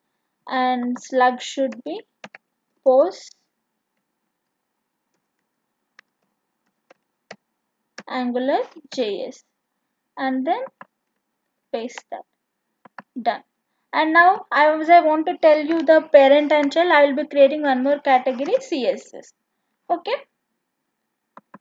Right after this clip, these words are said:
Post C S S, and its parent category should be H T M L. And now I will be writing here C S S. So now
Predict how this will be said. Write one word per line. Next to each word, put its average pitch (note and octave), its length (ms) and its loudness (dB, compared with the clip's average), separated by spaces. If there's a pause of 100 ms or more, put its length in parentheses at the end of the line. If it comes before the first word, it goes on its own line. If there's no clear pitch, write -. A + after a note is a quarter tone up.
(2500)
Post F4 520 -6 (220)
C B3+ 220 -8
S - 220 -4
S, - 180 -12 (340)
and E4 340 0
its F#4 220 -14
parent E4+ 480 4
category D4 560 0
should C4 380 -10
be G4+ 140 -4 (560)
H C4 240 0
T C4+ 180 -6
M - 180 -10
L. - 80 -16 (460)
And F4 180 2
now G4+ 140 2 (300)
I D4+ 140 2
will D#4 220 -2
be D4+ 100 0
writing C#4 480 0
here D4+ 280 2
C - 260 -8
S - 240 -8
S. - 140 -16 (320)
So F#4 240 6
now G4 220 4